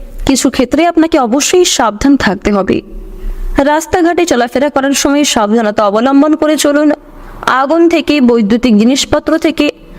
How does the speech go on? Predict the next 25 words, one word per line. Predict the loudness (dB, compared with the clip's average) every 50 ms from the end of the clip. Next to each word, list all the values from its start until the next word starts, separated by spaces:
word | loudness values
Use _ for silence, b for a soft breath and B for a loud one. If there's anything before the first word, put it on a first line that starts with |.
| B B B 0
জল | 2 2 2 2 0 0
থেকেও | 0 0 0 2 2 2 2
আপনাকে | 2 2 2 2 2 0 0
সাবধান | -2 0 0 -2 -2 -2 0 0 0 0
থাকতে | 0 -2 -4 -4 -6 -4
হবে। | -4 -2 -2 -2 -2 -2 -4 -8 -12 -16 -16 -14 -12 -10 -10 -10 -4 -2 0 0 2
ধারালো | 2 0 0 0 0 0 0
বস্তু | 0 0 -2 0 0 0 0
থেকে | 2 0 2 2 0 0 0
আরও | -2 -2 0 0 0 2
বিশেষ | 2 2 2 2 0 0 0 0
সতর্ক | 0 -2 -2 -2 -2 -2 -2 -2
থাকুন। | -2 -2 -2 0 0 0 0 -2 -4 -8 -16 -16 -16 -16 -14 -12 -10 -10 -10 -10 -10 -8 -4 -2
আজকের | -2 0 -2 -2 0 0 2 2
দিনে | 4 4 4 2 2 0 0 -2
আপনাদের | -2 -4 -2 -2 -2 -2 0 0 0
সবচেয়ে | 0 0 0 0 -2 -2 -2 -2 0 0 2 2 0
শুভ | 0 0 0 2 2 2 2 2
রং | 2 2 2 0 0 2 2 0 2 2
হচ্ছে | 0 0 0 0 0 0 2
বাদামি, | 2 2 2 2 0 0 0 2 2 2 0 0 -2 -4 -10 B B B B B B
সবচেয়ে | -2 0 0 0 0 -2 -2 -2 0 0 0 0
শুভ | 0 0 0 0 2 2 0 0
সংখ্যা | 0 0 0 0 0 0 0 0 0 0
একুশ, | 0 -2 -4 -2 0 0 0 0 0 0 -2 -4